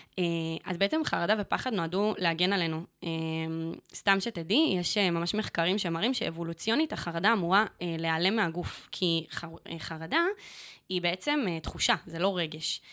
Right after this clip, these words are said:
אה, זו תחושה שהגוף צריך להיות במין, אה, דריכות מסוימת כדי להימנע מסכנה. למשל, כשהאדם הקדמון היה, אה, חי בחוץ, אה, אז הגוף היה נכנס לאדרנלין, להתקף לחץ כזה, כי באמת היו המון סכנות,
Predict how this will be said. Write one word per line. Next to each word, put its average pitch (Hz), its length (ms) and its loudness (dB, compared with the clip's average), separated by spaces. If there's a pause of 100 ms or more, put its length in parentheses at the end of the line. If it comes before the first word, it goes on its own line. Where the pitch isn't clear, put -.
(300)
אה, 165 140 2
זו 160 100 -6
תחושה 277 500 2
שהגוף 170 500 0
צריך 202 260 -4
להיות 180 280 -2
במין, 180 380 0
אה, 185 160 2
דריכות 165 440 -6
מסוימת 190 460 -4
כדי 180 220 -4
להימנע 175 320 0
מסכנה. 175 600 0
למשל, 165 520 -4
כשהאדם 175 500 -4
הקדמון 175 400 -2
היה, 170 240 2 (460)
אה, 175 60 4 (800)
חי 185 320 4
בחוץ, 349 460 -2 (380)
אה, 175 40 0 (220)
אז 165 200 -4
הגוף 180 320 -4
היה 196 80 6
נכנס 185 340 0
לאדרנלין, 175 920 0
להתקף - 640 -12
לחץ 254 340 2
כזה, 294 280 2 (200)
כי - 160 -2
באמת 180 300 0
היו 180 180 2
המון 175 220 0
סכנות, 190 600 -2